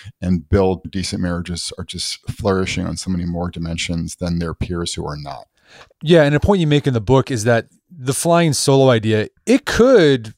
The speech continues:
Speaker 2: be great if you have lots of money and you can travel the world. But for average Americans, like, you probably not. You're not gonna be able to do all these things 'cause you don't have access to money. So if you really want flourishing and happiness,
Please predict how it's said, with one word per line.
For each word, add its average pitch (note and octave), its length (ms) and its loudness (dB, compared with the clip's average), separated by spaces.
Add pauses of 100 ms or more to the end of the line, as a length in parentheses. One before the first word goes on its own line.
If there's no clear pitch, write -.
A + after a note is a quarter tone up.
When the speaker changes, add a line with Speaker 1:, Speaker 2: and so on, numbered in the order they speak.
(140)
Speaker 2:
be C3+ 140 -2
great C3+ 360 4
if A#2+ 120 0
you A#2+ 100 2
have A#2 140 4
lots A2 240 2
of G2 80 -4
money F#2+ 500 -4 (320)
and G#2+ 420 -4
you A2 140 -4
can G#2 200 -4
travel B2 440 2
the A#2 120 -2
world. C#3 600 4 (220)
But F#3+ 160 4
for F3+ 140 4
average F3 420 2
Americans, D#3 760 0
like, B2 280 4
you F3+ 1000 -2 (280)
probably E3+ 680 4
not. B2+ 460 4
You're A2+ 80 -4
not B2+ 120 2
gonna C3 120 -2
be B2+ 80 0
able A#2+ 100 0
to A#2 60 0
do A#2+ 180 2
all A2 100 4
these G2+ 300 -4
things A#2 380 -2
'cause - 40 -10
you G#2 80 -6
don't G#2+ 120 -2
have G#2 140 0
access G#2 240 0
to G#2+ 60 -8
money. D3+ 200 2
So C#3 120 2
if A#2+ 200 2
you C3+ 100 -2
really C#3 160 4
want A#2+ 220 2 (100)
flourishing A#2+ 580 0
and F#2 140 -4
happiness, G#2+ 540 -2